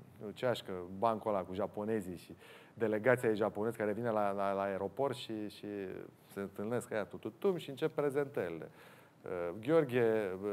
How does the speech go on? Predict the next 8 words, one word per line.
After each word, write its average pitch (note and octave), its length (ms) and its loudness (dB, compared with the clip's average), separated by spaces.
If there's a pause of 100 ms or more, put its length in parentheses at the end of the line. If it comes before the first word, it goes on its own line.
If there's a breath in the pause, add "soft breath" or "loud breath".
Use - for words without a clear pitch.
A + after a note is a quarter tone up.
(120)
Ion, C3+ 420 4 (920)
membru D3 220 4
al B2 60 4
Comitetului C3 440 2
Central, D3+ 440 2
așa, B2+ 340 2 (960 loud breath)
Gheorghe C#3+ 300 6
Popescu, D3+ 600 4